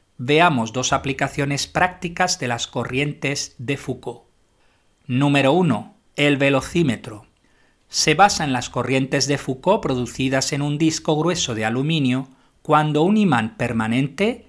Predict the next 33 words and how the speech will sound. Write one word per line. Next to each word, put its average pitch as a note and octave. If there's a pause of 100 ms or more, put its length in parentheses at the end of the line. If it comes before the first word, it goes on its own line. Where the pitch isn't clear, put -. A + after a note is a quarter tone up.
(140)
gira C3
cerca C3+
del C#3+
disco C3+
sin -
tocarlo. A2+ (760)
El D3
imán E3
se -
conecta F3+
a A2+
través A#2+
de D3+
un D#3
cable A#2
a -
la E3+
caja A#2+
de A2+
cambios. B2+ (640)
Las D3
corrientes D3
de D3
Foucault D#3
disminuyen E3+
el G#3
movimiento F#3
relativo B2
del C3+
disco A#2+
con A#2+
el G#2+
imán. G#2+